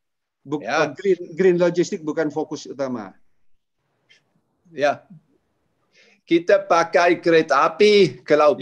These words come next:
Speaker 2: bisa, tapi
Speaker 1: Ya.
Speaker 2: biasanya biaya jauh lebih tinggi. Ya.
Speaker 1: Ya.
Speaker 2: Itu berarti masih truk yang paling umum, ya.
Speaker 1: Ya.
Speaker 2: Meskipun, eh,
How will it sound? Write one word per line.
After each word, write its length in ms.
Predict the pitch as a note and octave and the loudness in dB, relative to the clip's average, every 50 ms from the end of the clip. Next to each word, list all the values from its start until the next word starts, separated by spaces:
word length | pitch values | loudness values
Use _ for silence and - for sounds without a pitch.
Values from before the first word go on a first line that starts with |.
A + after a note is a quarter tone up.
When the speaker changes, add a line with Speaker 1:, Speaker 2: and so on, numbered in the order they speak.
| C#3 F3 | -6 -8
Speaker 2:
bisa, 220 | F3 - C#3 G#2 F2 - _ _ _ _ _ _ _ _ | -8 -8 -10 -10 -10 -12 _ _ _ _ _ _ _ _
tapi 320 | - C3 D3+ - - F3 E3+ | -6 -6 -6 -2 -2 -2 -2
Speaker 1:
Ya. 40 | D#3 | -2
Speaker 2:
biasanya 560 | D3+ D3+ D3 C#3+ C#3 - D3+ C#3 D3+ F3+ - _ _ _ _ _ | -2 -2 -2 -2 -2 -2 -6 -6 -6 -8 -14 _ _ _ _ _
biaya 380 | _ _ G2 B2+ C3 C#3+ D3+ C#3+ | _ _ -6 -6 -4 -4 -4 -6
jauh 160 | C3 - C#3 C#3 | -6 -6 -8 -8
lebih 300 | C#3 C#3 B2+ B2+ A#2+ - | -8 -12 -16 -16 -18 -16
tinggi. 320 | - B2+ C#3 C#3 A2+ _ _ _ _ _ _ _ _ _ | -16 -18 -18 -18 _ _ _ _ _ _ _ _ _ _
Ya. 160 | _ - - B2+ | _ -16 -10 -8
Speaker 1:
Ya. 180 | B2 A2+ G2 F2+ - _ _ _ _ _ _ _ _ _ _ _ _ - | -8 -8 -10 -12 -16 _ _ _ _ _ _ _ _ _ _ _ _ -20
Speaker 2:
Itu 320 | G#2+ B2 - - D#3 D#3 D3+ | -18 -16 -8 -6 -6 -4 0
berarti 760 | D#3+ D#3 D3+ D3+ C#3+ D3 D3 C#3 - - F3+ F3 E3+ D#3+ D3+ C#3+ | 0 2 4 4 4 2 0 -2 -4 -4 -2 -2 -2 -4 -4 -4
masih 500 | C#3+ C#3+ C#3 C3+ - E3 F3 F3 F3 _ | -2 -2 -2 -2 -4 -8 -8 -8 -10 _
truk 380 | - D#3+ F3+ G#3 G#3+ - _ - | -6 -4 -2 -2 -4 -6 _ -8
yang 300 | D#3 D#3+ E3 D#3+ C#3 _ | -6 -6 -6 -8 -10 _
paling 680 | _ D#3+ D#3 D#3 D#3+ E3 E3 E3 E3 D#3+ D#3+ D#3 D#3 | _ -4 -4 -2 -2 -4 -6 -6 -10 -12 -14 -14 -14
umum, 320 | C#3+ D3 E3 D#3 B2 F#2 - _ - - - | -14 -14 -14 -16 -18 -20 -20 _ -20 -20 -20
ya. 240 | - G2+ A2+ C3 C3 B2+ _ _ _ _ _ _ _ _ | -20 -20 -20 -20 -20 _ _ _ _ _ _ _ _ _
Speaker 1:
Ya. 260 | B2+ B2 A#2 G#2+ G2 F#2 _ _ _ _ _ _ _ _ _ _ _ _ _ _ _ _ _ | -16 -16 -16 -16 -18 -20 _ _ _ _ _ _ _ _ _ _ _ _ _ _ _ _ _
Speaker 2:
Meskipun, 840 | C3+ D3+ E3+ E3 - - G3 F#3+ F#3+ - G3 G3+ G3+ G3+ F#3+ F3+ E3+ | -8 -8 -8 -8 -4 -4 -4 -4 -2 0 2 2 2 0 -2 -6 -6
eh, 240 | D#3+ D#3 D3 C#3+ | -4 -4 -4 -4